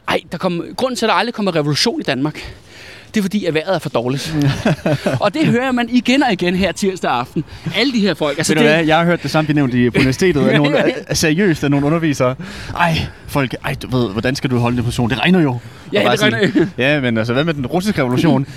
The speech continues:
Speaker 2: Der kan man satme snakke om dårligt vejr."
Speaker 1: <laughs> Ja, ja, ja, ja.
Speaker 2: Sådan, <laughs> "Revolution midt om vinteren i den russiske kulde." Altså.
Speaker 1: <laughs> Ja, ja, lige præcis, ikke?
Speaker 2: Ja.
Speaker 1: Og, øh, men det,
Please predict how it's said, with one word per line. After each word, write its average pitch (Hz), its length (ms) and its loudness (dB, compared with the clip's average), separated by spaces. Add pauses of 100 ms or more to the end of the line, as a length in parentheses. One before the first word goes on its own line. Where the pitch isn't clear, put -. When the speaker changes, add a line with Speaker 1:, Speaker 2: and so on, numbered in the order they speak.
Speaker 2:
Der 214 100 4
kan 214 100 0
man 185 80 0
satme 220 280 2
snakke 165 180 4
om 165 60 0
dårligt 190 260 4
vejr." 175 180 4
Speaker 1:
<laughs> - 20 6
Ja, 160 40 6 (120)
ja, 214 320 4
ja, 208 300 4
ja. 175 60 2
Speaker 2:
Sådan, - 300 -4
<laughs> - 40 -4
"Revolution 156 420 2
midt 165 120 0
om 165 140 2
vinteren 160 300 0
i 151 40 0
den 143 100 -2
russiske 175 400 0
kulde." 180 420 2
Altså. 170 180 2
Speaker 1:
<laughs> 160 160 4
Ja, 208 120 2
ja, 165 160 4
lige 170 140 -2
præcis, 180 360 2
ikke? 233 160 0
Speaker 2:
Ja. 101 100 2 (300)
Speaker 1:
Og, 180 340 2
øh, 170 140 -2
men 214 140 -2
det, 311 200 0